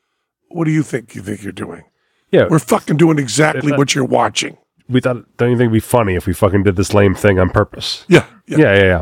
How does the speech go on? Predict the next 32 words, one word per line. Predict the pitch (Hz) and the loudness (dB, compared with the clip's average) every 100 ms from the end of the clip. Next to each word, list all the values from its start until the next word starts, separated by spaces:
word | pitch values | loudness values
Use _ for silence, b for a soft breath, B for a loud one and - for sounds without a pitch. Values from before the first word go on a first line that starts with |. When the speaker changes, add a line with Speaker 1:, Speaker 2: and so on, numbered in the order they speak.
| - | -4
Speaker 1:
Yeah. | 135 - b b | -10 -10 b b
It's | 180 - | 0 2
also | 208 233 202 | 2 0 -2
the | 151 | -2
big | 107 208 202 151 | 0 0 -2 -2
problem. | 156 120 113 110 113 - _ _ | -2 0 -2 -8 -12 -18 _ _
I | - 190 | -2 0
like, | 226 180 202 151 - | 2 2 2 -2 -4
uh, | 143 120 120 - _ _ _ _ _ _ | -2 -2 -4 -10 _ _ _ _ _ _
uh, | - - | -12 -10
Austin | 294 - 110 - 123 | -6 -6 -6 -8 -10
Powers. | 110 107 - - - - | -8 -10 -12 -18 -12 -6
I | 139 | -2
do. | 139 113 _ _ | -4 -6 _ _
Speaker 2:
Right. | 123 120 _ - | 2 2 _ 0
Speaker 1:
I | |
like | 139 170 143 | 2 2 0
Austin | 143 110 135 | -2 -2 -4
Powers. | 147 160 120 b b b b - | 0 0 0 b b b b -2
But | 180 147 | -2 2
there | 175 185 | 2 4
is | 190 165 | 2 2
an | 170 | 0
undercurrent | - 196 220 240 - - 156 143 | 0 0 2 0 -2 0 2 4
of | 131 | 4
Austin | 131 123 - 131 | 2 -2 -6 -8
Powers | - 190 147 123 123 - _ _ | -2 0 0 0 -4 -8 _ _
that | - 131 | -4 -2
the | 139 | -2
James | 117 156 180 147 | 0 2 2 -2
Bond | 123 156 165 165 | 0 2 2 2
people, | 156 127 117 117 110 | 0 -2 -2 -6 -8